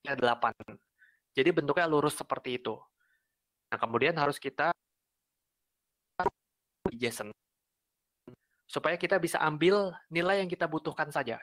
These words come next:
Contoh tadi kita hanya ingin mengambil command-nya saja, atau kita hanya ingin mengambil nilainya saja. Seperti itu. Kemudian merubah time pada I S P tiga dua, delay yang tadi, delay sebanyak lima detik ya,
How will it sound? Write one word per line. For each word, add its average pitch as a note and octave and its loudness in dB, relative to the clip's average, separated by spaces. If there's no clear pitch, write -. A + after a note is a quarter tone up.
Contoh C3+ -2
tadi C#3 -4
kita E3 -4
hanya D3 0
ingin D3+ -4
mengambil D3 0
command-nya B2+ 0
saja, A#2+ -6
atau - 0
kita C#3+ -4
hanya C3 -2
ingin C#3 -4
mengambil B2+ -2
nilainya A#2 -6
saja. A2+ -6
Seperti A2+ -4
itu. - -8
Kemudian E3+ 2
merubah E3+ 2
time F3+ -4
pada D3+ 0
I C#3+ 0
S C#3 -4
P C#3 -10
tiga C3 0
dua, C3 6
delay D#3+ 2
yang D#3 0
tadi, C3+ -4
delay C3 0
sebanyak B2 -2
lima A#2 -2
detik A#2+ -2
ya, - -10